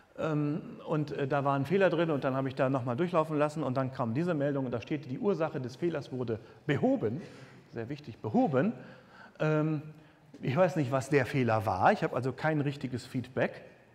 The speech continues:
des Fehlers. Ne, die Rück-, des Fehlers, äh, wurde behoben. Und ein Feedforward habe ich auch nicht.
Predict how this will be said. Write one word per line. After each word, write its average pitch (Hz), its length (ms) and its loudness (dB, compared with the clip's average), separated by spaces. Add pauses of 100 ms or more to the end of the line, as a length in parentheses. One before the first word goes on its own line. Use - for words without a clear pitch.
(440)
des 123 200 -4
Fehlers. 110 480 -6 (640)
Ne, 147 180 -10
die 131 60 -6
Rück-, 123 260 -6
des 135 220 -6
Fehlers, 120 400 -4 (340)
äh, 135 260 2
wurde 135 340 4
behoben. 160 680 6 (480)
Und 175 300 6
ein 143 40 -4
Feedforward 190 480 6
habe 175 180 4
ich 180 100 0
auch 208 240 8
nicht. - 280 -10